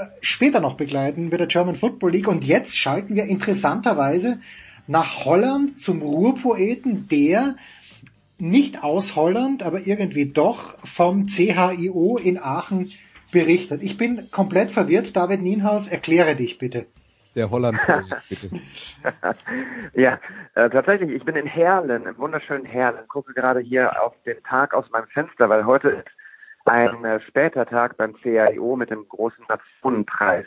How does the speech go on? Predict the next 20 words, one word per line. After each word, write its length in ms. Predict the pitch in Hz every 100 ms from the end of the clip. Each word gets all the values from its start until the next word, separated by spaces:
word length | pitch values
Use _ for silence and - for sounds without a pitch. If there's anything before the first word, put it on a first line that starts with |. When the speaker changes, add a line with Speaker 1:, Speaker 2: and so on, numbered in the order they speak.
| -
Speaker 3:
heute 260 | 95 - -
Abend. 380 | 104 127 151 - - - - _
Und, 480 | 131 131 131 131 135
ähm, 400 | 92 131 131 131
wie 120 | 123 147
im 100 | 139
vergangenen 540 | 131 127 175 175 160
Jahr 200 | 156 151
berichte 300 | 139 143 131
ich 100 | -
für 100 | 135
die 100 | 117
Sportschau 400 | - 120 - - - -
vom 140 | - - -
C 300 | - - 110
I 40 |
O 360 | - - 175 190 - - -
heute, 680 | - 160 214 196 180 202 214 _ -
beziehungsweise 760 | 123 147 147 123 135 123 127 113
seit, 280 | 131 156